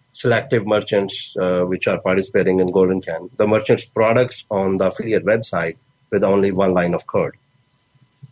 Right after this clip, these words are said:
So all those administrative nightmares of, uh, managing the products and removing the products which are no longer in stock, or updating the images, and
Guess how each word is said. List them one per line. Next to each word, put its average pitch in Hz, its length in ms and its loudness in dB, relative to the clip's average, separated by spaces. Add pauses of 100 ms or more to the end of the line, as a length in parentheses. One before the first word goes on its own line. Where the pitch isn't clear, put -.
So 127 200 2
all 127 220 4
those 120 220 4
administrative 113 640 0
nightmares 107 720 2 (320)
of, 101 260 0 (280)
uh, 95 160 2
managing 117 540 2
the 110 100 2
products 104 480 2
and 101 240 0
removing 110 380 0
the 107 100 2
products 101 380 0
which 101 180 -4
are 104 80 2
no 107 140 2
longer 104 340 4
in 95 140 -2
stock, 110 560 2
or 95 400 2
updating 104 400 0
the 98 180 2
images, 117 400 2
and 98 240 0